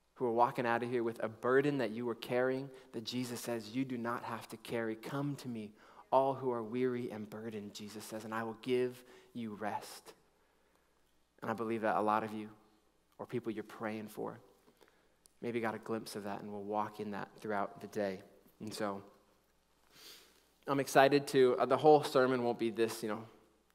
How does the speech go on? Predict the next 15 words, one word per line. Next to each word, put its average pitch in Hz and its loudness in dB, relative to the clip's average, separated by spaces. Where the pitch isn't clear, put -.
somber, 110 -2
I 110 -12
promise, 107 -2
but, 104 -2
and 110 -6
maybe 117 0
it 98 0
will. 101 -4
We'll 110 -12
see 113 -6
how 107 -2
the 104 -4
Lord 104 -4
leads. 104 -8
But, 123 8